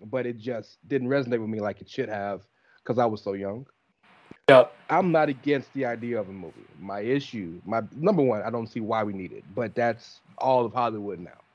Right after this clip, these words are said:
Speaker 1: My issue was Jenna Ortega, and, and my issue when we brought this up the first time we talked about this,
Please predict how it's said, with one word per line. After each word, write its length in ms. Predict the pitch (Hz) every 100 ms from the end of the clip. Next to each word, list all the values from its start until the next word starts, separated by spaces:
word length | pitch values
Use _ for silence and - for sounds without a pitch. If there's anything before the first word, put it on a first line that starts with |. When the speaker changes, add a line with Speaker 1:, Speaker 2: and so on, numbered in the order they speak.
| - _ _ - _ _ _ _ -
Speaker 1:
My 200 | 131 190
issue 360 | 190 160 135
was 120 | 123 113
Jenna 200 | 113 104
Ortega, 300 | 95 90 - _ _ - _ _ -
and, 300 | 131 120 113 - _
and 380 | 123 120 113 - _ _ _ _
my 220 | 127 165
issue 400 | 175 143 - 131
when 100 | 120
we 100 | 117
brought 260 | 110 127 117
this 100 | -
up 160 | 120 98
the 80 |
first 280 | 107 175 156
time 120 | 135 110
we 40 |
talked 200 | 113 110
about 300 | 92 98 101
this, 220 | 104 95